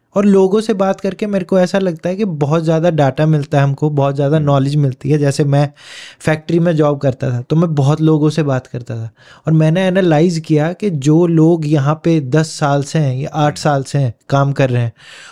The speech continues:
Speaker 1: उनके दिमाग में क्या चल रहा है कि हम कैसे इंस्टेंट पैसे कमाएं।
Speaker 2: हाँ।
Speaker 1: वो पैसे के पीछे भाग रहे हैं।
Speaker 2: हम्म।
Speaker 1: वो पैसा अपने पीछे नहीं भगा रहे, वो
Speaker 2: हम्म।
Speaker 1: पैसे के पीछे भाग रहे हैं, इसलिए वो आठ दस साल से यहाँ पे हैं।
Speaker 2: हम्म।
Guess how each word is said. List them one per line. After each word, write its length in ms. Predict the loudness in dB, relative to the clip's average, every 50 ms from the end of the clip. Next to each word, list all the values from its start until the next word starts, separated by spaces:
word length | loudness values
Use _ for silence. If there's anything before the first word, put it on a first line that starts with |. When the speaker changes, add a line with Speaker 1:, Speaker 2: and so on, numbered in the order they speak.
| -6 _
Speaker 1:
उनके 260 | 0 0 2 2 0 0
दिमाग 380 | 0 0 0 2 0 0 0
में 120 | -2 -2 -2
क्या 200 | 0 0 0 0
चल 220 | 0 0 0 2
रहा 120 | 2 0
है 80 | 0 -2
कि 100 | -2 -2
हम 220 | -2 -2 -4 -4 -8 _ -4
कैसे 400 | 0 0 0 0 0 0 0 0
इंस्टेंट 580 | 0 2 2 0 0 0 -2 -2 -2 -2 -4 -4
पैसे 380 | -2 -2 -2 0 0 -2 -4
कमाएं। 360 | -4 -4 -6 -4 -4 -6 -6 -8 -12 -18
Speaker 2:
हाँ। 260 | -10 -6 -6 -2 0 0
Speaker 1:
वो 100 | 0 -2
पैसे 480 | -2 -2 0 0 0 0 0 -2 -2
के 120 | 0 -2 -2
पीछे 420 | 0 0 0 0 0 0 -2 -2
भाग 280 | 0 0 0 0 -2 -2
रहे 120 | -4 -4
हैं। 80 | -4 -6
Speaker 2:
हम्म। 160 | -6 -8 -10 -12 -20 _ _ _ _ -12
Speaker 1:
वो 40 | -6
पैसा 380 | -2 0 0 0 0 -2 -4
अपने 240 | -4 -2 -2 -2 0
पीछे 260 | 0 0 0 0 -2
नहीं 120 | -2 -2 -2
भगा 260 | -2 0 0 -2 -2
रहे, 140 | -2 -4 -4
वो 140 | -2 0 0
Speaker 2:
हम्म। 120 | 0 2
Speaker 1:
पैसे 300 | 0 0 0 0 -2 -2
के 140 | -2 -2 -2
पीछे 320 | 0 -2 -2 -2 -2 -2
भाग 240 | 0 0 0 0 0
रहे 100 | 0 0
हैं, 60 | 0
इसलिए 260 | 0 0 0 2 2
वो 140 | 4 4 4
आठ 220 | 4 2 2 0 0
दस 220 | 0 -2 -2 0
साल 200 | -2 -2 -2 -2
से 160 | -2 0 0
यहाँ 220 | 2 2 2 0 0
पे 60 | 0 0
हैं। 240 | 0 0 0 -2
Speaker 2:
हम्म। 100 | -4 -8